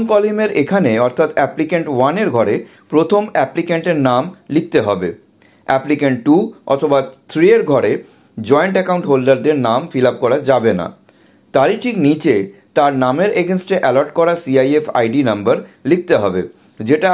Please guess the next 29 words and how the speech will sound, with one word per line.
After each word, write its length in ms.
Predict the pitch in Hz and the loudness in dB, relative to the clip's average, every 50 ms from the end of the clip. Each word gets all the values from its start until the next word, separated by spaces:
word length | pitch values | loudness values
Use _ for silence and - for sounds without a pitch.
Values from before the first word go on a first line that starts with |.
| 165 | 0
আপনি 180 | 147 - 151 160 156 139 | -2 -4 -4 -2 -2 -2
আপনার 220 | - - 139 156 190 - - _ _ _ - | 0 0 -2 -2 -2 -4 -10 _ _ _ -2
পোস্ট 220 | 147 175 175 - - 185 | 0 0 0 2 0 0
অফিসের 320 | 175 165 160 143 175 165 160 - | 0 -2 -4 -2 -2 -2 0 0
পাসবুক 380 | 151 131 127 120 113 123 143 143 - - | 0 2 2 0 -2 -6 -6 -6 -2 -2
থেকে 200 | 127 - - 151 208 - - - _ _ - | -2 -2 0 -4 -4 -4 -10 -18 _ _ 2
পেয়ে 220 | 185 185 175 135 127 | 4 4 4 4 2
যাবেন। 260 | 104 90 92 87 85 92 - _ _ _ _ _ _ _ _ _ _ - | 0 0 -2 -4 -8 -10 -16 _ _ _ _ _ _ _ _ _ _ -12
যদি 380 | 101 95 139 151 165 180 240 240 233 | -2 2 2 2 2 0 -2 -2 0
তা 80 | 220 180 143 131 123 | 0 0 2 0 0
না 80 | 135 165 - - | 0 0 0 -2
থাকে, 260 | 135 101 - - 101 151 190 - - _ _ _ - | -4 -4 -4 -4 -6 -6 -8 -10 -16 _ _ _ 0
তাহলে 280 | 139 147 170 196 196 202 180 151 | 0 2 2 2 2 2 0 0
আপনাকে 360 | - - 147 135 - 143 175 208 226 - - _ _ - 127 | -2 -2 -4 -4 -2 -2 -2 -2 -2 -6 -12 _ _ -2 -2
আপনার 240 | 131 - 147 139 127 127 139 | -2 0 0 -2 -2 0 -2
পোস্ট 200 | 147 160 151 - 185 180 | -2 -2 -2 0 0 0
অফিস 180 | 175 185 180 185 - | 0 -2 -6 -2 -2
থেকে 180 | 151 135 - 165 214 233 - - _ - | -2 0 0 -2 -2 -4 -6 -12 _ -2
সেটি 240 | - 143 131 131 131 123 - - - _ - - | -2 0 0 0 -2 -4 -4 -6 -14 _ -4 -2
সংগ্রহ 300 | 160 160 165 156 165 165 165 160 | -2 0 2 2 2 2 2 2
করে 140 | 151 127 120 120 123 | 2 0 2 0 0
নিতে 200 | 120 - - 107 95 | -2 0 0 0 0
হবে। 220 | 95 92 85 87 80 - - _ _ _ _ _ | 0 -2 -2 -4 -6 -6 -10 _ _ _ _ _
সিআইএফ 480 | - 143 156 175 190 208 208 220 214 214 - 147 139 | 2 4 4 4 4 4 2 2 0 0 -2 -2 -2
নাম্বার 340 | 135 139 147 151 147 113 104 107 - - - _ _ - 120 | 0 0 2 2 2 2 2 -2 -6 -14 -20 _ _ 0 2
লিখে 320 | 143 175 170 - 135 107 98 101 - - - _ _ _ _ _ _ | 2 2 2 0 2 2 2 0 -2 -10 -20 _ _ _ _ _ _
এইখানে 420 | - 156 175 180 - 196 190 196 196 - | 0 0 0 2 0 0 0 0 0 0
অ্যাপ্লিক্যান্টের 680 | 160 147 131 - 156 160 160 165 156 156 151 165 156 - - | -2 -2 -2 -2 -4 -4 -2 -2 -4 0 0 0 0 2 0
অ্যাকাউন্ট 380 | 123 113 - 135 139 151 156 | -2 -2 -2 -2 -2 -2 0